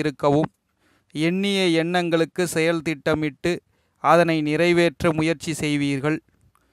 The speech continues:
புதிய மனை வாங்குவதற்கான சாதகமான சூழல் உண்டாகும். போட்டிகளில் ஈடுபட்டு வெற்றி அடையக்கூடிய ஒரு நல்ல நாள். அதிர்ஷ்ட திசை கிழக்கு, எண் ஆறு.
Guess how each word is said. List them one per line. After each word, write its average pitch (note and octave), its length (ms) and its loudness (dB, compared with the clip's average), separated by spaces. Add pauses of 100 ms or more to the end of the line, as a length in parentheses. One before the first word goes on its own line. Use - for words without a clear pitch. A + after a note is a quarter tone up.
(300)
புதிய F#3+ 460 4
மனை E3 200 2 (100)
வாங்குவதற்கான D#3 920 2
சாதகமான D#3 800 -2
சூழல் D#3 400 -2
உண்டாகும். C#3+ 520 -6 (840)
போட்டிகளில் F3 720 2
ஈடுபட்டு E3 460 -2 (100)
வெற்றி D#3+ 280 -4 (100)
அடையக்கூடிய D3 600 -4 (160)
ஒரு C#3+ 100 -4 (100)
நல்ல D3 300 -4 (120)
நாள். C#3 220 -2 (1160)
அதிர்ஷ்ட F3 400 2
திசை E3+ 240 -2 (120)
கிழக்கு, D#3+ 420 -2 (200)
எண் D3+ 140 -4 (140)
ஆறு. C#3+ 200 0